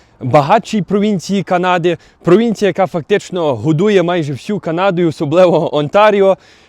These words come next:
І тому це дуже-дуже класно. І в сьогоднішньому відео я хочу поговорити про те, чому тут в Канаді, е, самі ж канадці, не тільки канадці, інші також, е, с-, нації, людей, іммігрантів,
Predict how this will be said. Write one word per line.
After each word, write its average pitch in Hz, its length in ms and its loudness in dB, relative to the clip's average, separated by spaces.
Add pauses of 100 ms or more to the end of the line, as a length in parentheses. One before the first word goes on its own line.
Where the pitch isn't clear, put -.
І 165 100 0
тому 196 320 2
це 202 180 0
дуже-дуже 175 560 0
класно. 160 500 -2 (340)
І 160 80 2
в 135 60 -4
сьогоднішньому 214 680 2
відео 220 320 2
я 185 140 2
хочу 226 320 -2
поговорити 160 640 0
про 147 180 -6
те, 214 240 0
чому 196 360 -2
тут 208 260 -6
в - 40 -20
Канаді, 170 580 -2 (600)
е, 135 320 2
самі 190 440 0
ж - 140 -8
канадці, 170 680 -2
не 151 120 0
тільки 226 340 -4
канадці, 170 500 -2
інші 170 560 -2 (120)
також, 160 440 -2
е, 127 640 0
с-, - 260 -14
нації, 196 580 -2
людей, 185 440 0
іммігрантів, 185 720 -2